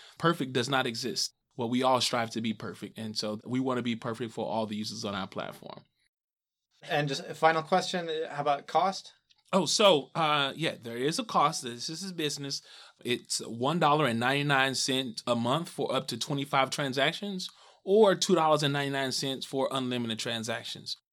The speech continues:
Speaker 2: And by transactions, you mean, like, each time I'm swiping my card, I'm making a payment?
Speaker 1: Absolutely. So every time you have a transaction per month, exactly how Dallas mentioned, that is considered a transaction. And so if you know you have fifty transactions a month,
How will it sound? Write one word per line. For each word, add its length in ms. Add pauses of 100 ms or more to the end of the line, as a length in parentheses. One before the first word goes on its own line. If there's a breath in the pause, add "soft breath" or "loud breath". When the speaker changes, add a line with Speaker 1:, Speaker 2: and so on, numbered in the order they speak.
(280)
Speaker 2:
And 100
by 120
transactions, 680
you 60
mean, 160
like, 180
each 200
time 280
I'm 340
swiping 380
my 120
card, 360
I'm 240
making 220
a 60
payment? 420 (160)
Speaker 1:
Absolutely. 460
So 140
every 180
time 200
you 80
have 140
a 60
transaction 760
per 160
month, 360
exactly 500
how 260
Dallas 440
mentioned, 480 (280)
that 200
is 160
considered 560
a 160
transaction. 580 (140)
And 120
so 380
if 100
you 120
know 160
you 160
have 340
fifty 300
transactions 600
a 60
month, 320